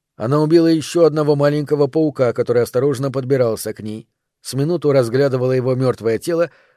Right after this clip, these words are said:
затем добавила: «Он из тех людей, которые не успокоятся, пока не поймут, в чем дело». «Это усложняет ситуацию», пожаловалась пчела.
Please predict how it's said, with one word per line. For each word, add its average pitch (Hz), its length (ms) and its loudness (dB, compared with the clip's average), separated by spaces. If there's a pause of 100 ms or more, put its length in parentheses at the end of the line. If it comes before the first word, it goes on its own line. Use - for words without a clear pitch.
затем 139 420 -2
добавила: 107 580 -2 (760)
«Он 151 220 -4
из 147 180 -4
тех 151 260 -2
людей, 139 420 0
которые 127 400 -2
не 127 80 -4
успокоятся, 131 840 -2 (440)
пока 123 260 -6
не 123 140 -4
поймут, 123 420 -2
в - 100 -20
чем 135 320 -8
дело». 117 360 -8 (960)
«Это 139 360 -6
усложняет 143 880 -2
ситуацию», 143 800 -2 (480)
пожаловалась 127 600 2
пчела. 120 440 -6